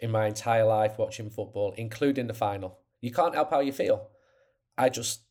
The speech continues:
saw Manchester United come from behind with that amazing performance from all of them, but especially Roy Keane. And I thought, "Wow,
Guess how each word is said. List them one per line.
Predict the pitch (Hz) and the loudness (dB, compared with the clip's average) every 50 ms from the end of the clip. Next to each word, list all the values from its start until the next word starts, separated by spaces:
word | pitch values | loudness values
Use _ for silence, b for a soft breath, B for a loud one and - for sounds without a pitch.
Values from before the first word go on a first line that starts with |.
| _ - | _ -12
saw | - - - 160 156 156 | -4 0 4 4 4 6
Manchester | 151 143 139 - - - - - 127 | 4 2 2 0 -2 -4 -4 -4 -4
United | 113 113 110 104 107 | -2 0 0 -2 -2
come | - - 139 139 | -4 -6 -6 -4
from | 135 - 127 120 | -4 -4 -4 0
behind | 117 107 104 107 107 107 107 107 - | 0 2 2 2 2 0 -2 -4 -6
with | 104 101 | -6 -6
that | 104 101 | -4 -4
amazing | 104 113 117 117 123 123 117 123 117 | -4 -2 -2 0 0 -2 -4 -8 -10
performance | 110 113 - - 113 110 110 107 104 | -12 -10 -6 -6 -4 -4 -4 -6 -8
from | - - 156 170 | -10 -2 2 4
all | 175 165 147 | 4 4 4
of | 123 | 2
them, | 123 131 135 | 0 -2 -2
but | 131 - | -2 -6
especially | - - - 120 120 - 127 123 | -4 -2 -2 -2 -2 -4 -8 -4
Roy | 117 120 120 117 | -2 0 0 -2
Keane. | 117 - 107 101 101 113 113 110 B B B B B B B B B B B B B B B B B B _ _ | -2 -4 -4 -4 -2 -4 -6 -8 B B B B B B B B B B B B B B B B B B _ _
And | - 123 123 123 120 120 120 120 117 117 - - _ _ _ _ _ _ _ _ _ _ _ _ _ _ _ _ _ | 2 4 4 4 4 2 -2 -6 -8 -10 -14 -20 _ _ _ _ _ _ _ _ _ _ _ _ _ _ _ _ _
I | - | -18
thought, | - - - - | -16 -16 -10 -2
"Wow, | 117 139 151 165 165 151 104 | 0 0 0 0 -2 -8 -10